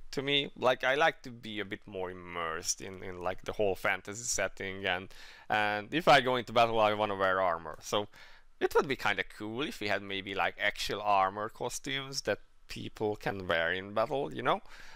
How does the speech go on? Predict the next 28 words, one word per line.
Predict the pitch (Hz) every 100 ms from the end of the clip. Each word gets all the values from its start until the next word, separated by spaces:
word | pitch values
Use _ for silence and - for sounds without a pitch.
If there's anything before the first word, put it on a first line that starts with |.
| -
And | 135 139
maybe | 147 147 131 123
then | 117 110 110 107
there | 104 101
could | - 98 95
be | 101 98 95
other | 90 95 92 92 90 -
places, | 92 90 - 98
like | 120 143 131
the | 117 131 127
inn, | 117 117 113
or | 110 131
we | 101 180
could | -
have | - 92
a |
beach | - 98 98 - -
where | 90
people, | - 95 104 104
where | - 98 95
your | 95
characters | - 92 - - 92 -
can | 98
wear | 92 90
swimsuits | - 98 98 120 117 -
and | 110 104
whatever. | 107 117 117 117 - - - - -
Um, | 240 254 247 247